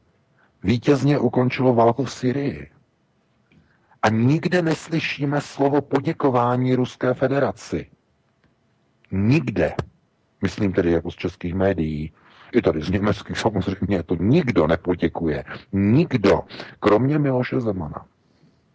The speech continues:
který pogratuloval, eh, Vladimiru Putinovi k ukončení bojů, eh, k vyhnání a zničení a likvidaci islámského státu.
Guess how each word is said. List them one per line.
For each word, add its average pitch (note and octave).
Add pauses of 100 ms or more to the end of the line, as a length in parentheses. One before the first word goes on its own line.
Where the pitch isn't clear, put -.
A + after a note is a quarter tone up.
(360)
který E2+
pogratuloval, F#2
eh, - (880)
Vladimiru D#2+
Putinovi G#2 (280)
k -
ukončení D#2+
bojů, F#2+
eh, -
k -
vyhnání E2
a D2 (920)
zničení E2+
a D2
likvidaci D#2
islámského D#2
státu. -